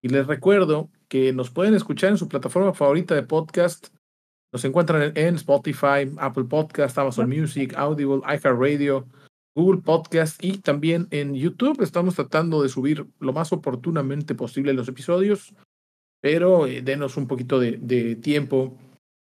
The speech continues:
mientras están lo, las versiones de audio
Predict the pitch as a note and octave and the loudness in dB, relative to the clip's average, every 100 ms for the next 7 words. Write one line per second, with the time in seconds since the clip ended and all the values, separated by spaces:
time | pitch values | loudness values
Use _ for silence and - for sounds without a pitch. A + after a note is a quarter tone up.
0 | _ _ _ _ D#3 D#3 C3 B2 D3+ D3 | _ _ _ _ -2 -2 -4 0 2 2
1 | C#3 C#3 B2 B2+ B2 D3 C#3+ C3 C3 C#3 | 0 2 2 0 -2 -2 0 4 6 6
2 | C#3 C#3+ C3 | 4 2 0